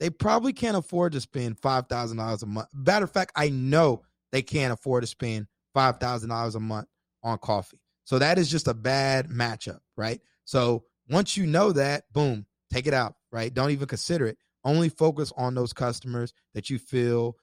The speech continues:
uh, meet your perfect customer, uh, persona.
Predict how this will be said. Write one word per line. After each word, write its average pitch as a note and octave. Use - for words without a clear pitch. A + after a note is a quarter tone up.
uh, A2+
meet B2+
your A#2+
perfect A#2+
customer, A2+
uh, A2
persona. B2